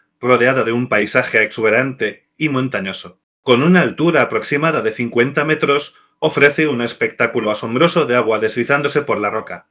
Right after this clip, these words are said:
Salto Limón es un refugio para la fauna local y una fuente de agua potable para comunidades cercanas,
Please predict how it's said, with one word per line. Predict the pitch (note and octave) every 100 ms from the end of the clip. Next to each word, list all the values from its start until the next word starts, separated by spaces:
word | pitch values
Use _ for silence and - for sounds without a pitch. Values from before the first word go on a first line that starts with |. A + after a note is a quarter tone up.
| _ _
Salto | F#3+ G3 E3+
Limón | A2 G#2 A2+ A#2 B2
es | E3+ D#3+ D#3+
un | C3
refugio | A2+ F3+ F3 E3+ D#3
para | A2 G2+
la | F#2+
fauna | - D3+ A#2
local | A2+ A#2 A2+ A2+ - _ _
y | -
una | C3+ D#3 D3
fuente | - A2 G2 G2+
de | G2
agua | A#2 A2 G#2
potable | A2 G#2 C3+ C3 A2+
para | - G#2 F#2+
comunidades | G2+ G2 G2+ B2 A2 G#2+
cercanas, | - G2+ A2+ A2+ G2 F#2 -